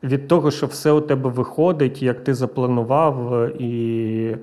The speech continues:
саме тому я намагаюся включатися на підготовці абсолютно в усі процеси. Найцікавіше, е, вигадати для себе певний експеримент, підготувати його і потім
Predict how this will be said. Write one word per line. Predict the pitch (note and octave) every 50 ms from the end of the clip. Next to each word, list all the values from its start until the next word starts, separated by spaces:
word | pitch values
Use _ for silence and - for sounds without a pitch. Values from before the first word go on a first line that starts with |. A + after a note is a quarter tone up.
| - - - - - _ _
саме | - - - E3+ E3 E3+ E3+
тому | E3+ E3 D#3+ D#3+ F3+ G3
я | F#3 E3
намагаюся | D#3 D#3 D3+ D3+ C#3+ C3 D#3 E3 D#3+ - - - C#3+
включатися | C#3 - C#3+ C3+ C3+ - D#3 D3+ D3 - C#3 B2+ - - - C3 B2+ B2+ B2
на | B2+ C3 B2+
підготовці | C3 - C3 B2+ A2+ C3+ C3 C3+ E3+ F3+ F3 - - -
абсолютно | C#3 - - - - C#3 B2+ D3+ D3+ D#3 C#3+ C3
в | B2
усі | B2+ B2 - C#3 C3
процеси. | C3+ C#3 B2+ A#2 - - B2 A2+ G#2 - - - B1 - - - - - - - - - _ _ _ _ _ _
Найцікавіше, | - C3+ D3 D3 C#3+ C#3+ - D3 - D#3+ D3+ D3+ E3+ G3 G#3 G3+ - - - E3 D#3+ D3+ D3+ D3 C#3 C#3 C#3 - - - - - - _ _ _ -
е, | C#3+ C3+ C3+ C3+ C3
вигадати | B2+ B2+ B2+ D3+ F3 D#3+ E3 D#3 D#3 D3+ C#3+ C#3+ D3+ C#3
для | C3+ C3+ C#3 C3+
себе | C#3 - D#3 D#3 D3+ D3 C#3
певний | C#3 - D3+ D3+ D3 D3 C#3+ C#3 C3+
експеримент, | C3+ - - - - D3+ C#3+ C#3 C#3 D#3 F#3+ G#3 G3+ - - -
підготувати | D3+ B2+ B2+ A#2+ C#3 C#3 C#3 C#3 B2+ C3 E3+ F#3+ G3+ G3 - C#3+
його | B2+ A#2+ A#2 A2+ B2 B2 B2
і | A#2+
потім | - - E3+ E3+ E3+ - D3 C3+ C3+